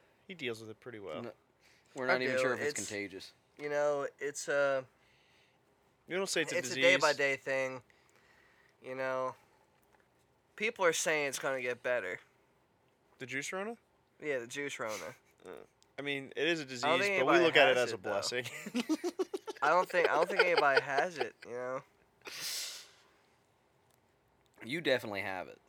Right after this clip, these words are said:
Speaker 3: You think I have it, though?
Speaker 2: You
Speaker 1: They
Speaker 2: got
Speaker 1: na-,
Speaker 2: it.
Speaker 1: they named it after you. You're the first and only case.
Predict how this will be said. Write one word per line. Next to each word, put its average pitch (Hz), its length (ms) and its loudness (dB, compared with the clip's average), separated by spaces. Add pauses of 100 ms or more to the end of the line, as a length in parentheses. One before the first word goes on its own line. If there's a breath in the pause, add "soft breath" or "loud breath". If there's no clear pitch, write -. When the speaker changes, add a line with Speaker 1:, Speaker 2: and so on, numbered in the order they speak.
Speaker 3:
You 139 60 -18
think 135 180 -10
I 123 60 -4
have 123 300 -4
it, 131 100 -16
though? 143 180 -4 (1800)
Speaker 2:
You 139 80 -10
Speaker 1:
They 120 80 -6
Speaker 2:
got 92 120 0
Speaker 1:
na-, 78 60 -6
Speaker 2:
it. - 140 -16
Speaker 1:
they 117 100 -2
named 117 220 -6
it 90 60 -8
after 80 320 -6
you. 55 80 -18 (920 loud breath)
You're 123 120 -8
the 113 60 -8
first 110 320 -8 (120)
and 123 80 -10
only 107 240 -10
case. 123 440 -4